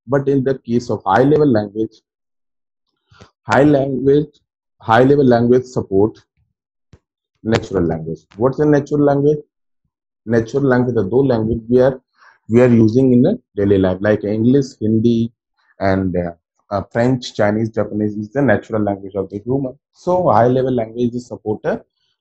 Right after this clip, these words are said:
natural language, and low level language is supported by the, our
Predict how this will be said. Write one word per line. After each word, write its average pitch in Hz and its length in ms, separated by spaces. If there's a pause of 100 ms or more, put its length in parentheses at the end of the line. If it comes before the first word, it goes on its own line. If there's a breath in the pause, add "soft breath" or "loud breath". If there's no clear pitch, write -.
natural 101 520 (120)
language, 87 420 (1000)
and 107 260
low 135 120
level 147 340
language 113 400
is 117 240
supported 113 460
by 101 140
the, 123 280 (1300)
our 107 360